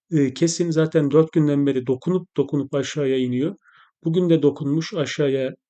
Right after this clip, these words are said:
kendini bırakmış. Yarın ne yapacağı meçhul. Meçhulden kastımız ne? Yani bu arkadaş ya bunu kırıp yukarıda yeni bir zirve oluşturacak ya da artık dönme vakti. Çünkü buraya dokunmuş, dönmüş daha önce. Dokunmuş,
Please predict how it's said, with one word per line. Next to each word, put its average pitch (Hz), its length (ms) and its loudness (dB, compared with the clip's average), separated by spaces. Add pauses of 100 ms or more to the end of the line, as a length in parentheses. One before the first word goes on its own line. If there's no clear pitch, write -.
kendini 135 380 -2
bırakmış. 147 580 -4 (500)
Yarın 151 400 2
ne 156 80 2
yapacağı 151 460 0
meçhul. 135 340 -2 (680)
Meçhulden 160 500 -2
kastımız 131 560 -4
ne? 147 260 -4 (500)
Yani 147 520 -2 (180)
bu 175 120 2
arkadaş 160 480 0
ya 170 140 2
bunu 160 200 4
kırıp 151 300 -4
yukarıda 143 380 2
yeni 143 240 2
bir 139 60 -2
zirve 123 260 0
oluşturacak 156 600 0 (100)
ya 151 160 4
da 143 120 2
artık 139 260 -10 (120)
dönme 147 320 2
vakti. 127 340 -4 (680)
Çünkü 147 300 -8
buraya 156 360 4
dokunmuş, 160 560 0
dönmüş 139 400 0
daha 135 140 -4
önce. 123 280 -6
Dokunmuş, 175 720 -2